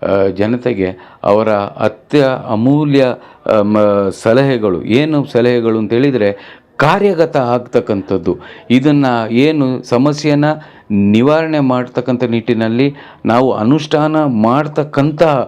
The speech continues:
ಕೆಲವು, ಮ್, ನಿಯಮಗಳನ್ನು, ಆ, ಮ-, ರೂಪಿಸ್ತಕ್ಕಂಥದ್ದು, ಮತ್ತು ಅದು ಸರಿಯಾಗಿ ಅನುಷ್ಠಾನ ಆಗ್ತಕ್ಕಂಥ, ಆ, ನಿಟ್ಟಿನಲ್ಲಿ ಅವರು ನಿರಂತರವಾಗಿ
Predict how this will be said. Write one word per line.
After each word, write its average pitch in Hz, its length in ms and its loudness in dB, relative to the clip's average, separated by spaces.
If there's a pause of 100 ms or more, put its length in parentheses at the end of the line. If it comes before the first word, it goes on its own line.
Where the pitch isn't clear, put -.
(260)
ಕೆಲವು, 123 380 2
ಮ್, 110 160 -4
ನಿಯಮಗಳನ್ನು, 107 840 0
ಆ, 107 380 -2
ಮ-, 98 320 -2
ರೂಪಿಸ್ತಕ್ಕಂಥದ್ದು, 104 800 -2
ಮತ್ತು 127 440 0 (260)
ಅದು 123 180 2
ಸರಿಯಾಗಿ 156 540 2
ಅನುಷ್ಠಾನ 120 480 -2 (480)
ಆಗ್ತಕ್ಕಂಥ, 107 580 -2
ಆ, 95 680 -2
ನಿಟ್ಟಿನಲ್ಲಿ 107 540 -2
ಅವರು 98 220 0
ನಿರಂತರವಾಗಿ 107 880 -2